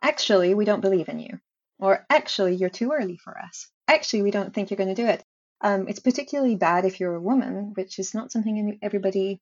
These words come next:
understands or notices. Investment is still an area where there is a lot of bias against women, and of course, minorities and everything. But as a female C E O, particularly in a tech company,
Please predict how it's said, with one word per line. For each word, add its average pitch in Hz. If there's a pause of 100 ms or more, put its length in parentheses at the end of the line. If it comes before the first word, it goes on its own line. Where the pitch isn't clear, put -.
understands 208
or 196
notices. 202 (240)
Investment 214
is 202
still 262
an 269
area 202
where 185
there 185
is 185
a 196
lot 202
of 220
bias 220
against - (320)
women, 196
and 208
of 208
course, -
minorities 208
and 185
everything. 175
But - (300)
as 185
a 185
female 233
C 190
E 175
O, 175
particularly 190
in 180
a 170
tech -
company, 190